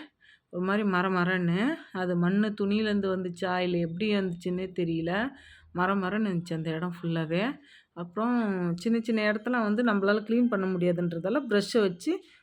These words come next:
ஃபுல்லாவே க்ளீன் பண்ணி எடுத்துட்டேன். எங்கெங்க டஸ்ட் இருக்குதோ எல்லாத்தையும் டஸ்ட்டு ஃபுல்லாவே எடுத்துட்டு, எல்லா டஸ்ட்டையும் ப்ரஷ்ஷால எடுத்தா தான் ஈஸியா வந்துச்சு.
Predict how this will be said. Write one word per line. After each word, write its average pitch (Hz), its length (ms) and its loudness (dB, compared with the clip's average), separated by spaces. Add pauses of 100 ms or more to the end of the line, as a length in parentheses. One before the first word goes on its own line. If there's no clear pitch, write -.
(200)
ஃபுல்லாவே 220 380 4
க்ளீன் 202 300 2
பண்ணி 175 220 2
எடுத்துட்டேன். 185 480 0 (800)
எங்கெங்க 214 380 4
டஸ்ட் 185 300 -2
இருக்குதோ 185 320 2 (160)
எல்லாத்தையும் 185 400 2
டஸ்ட்டு 180 300 -2 (100)
ஃபுல்லாவே 190 560 0
எடுத்துட்டு, 180 580 -2 (460)
எல்லா 180 180 0
டஸ்ட்டையும் 180 520 0 (760)
ப்ரஷ்ஷால 208 320 2
எடுத்தா 196 300 2
தான் 208 140 2
ஈஸியா 208 560 0
வந்துச்சு. 175 400 0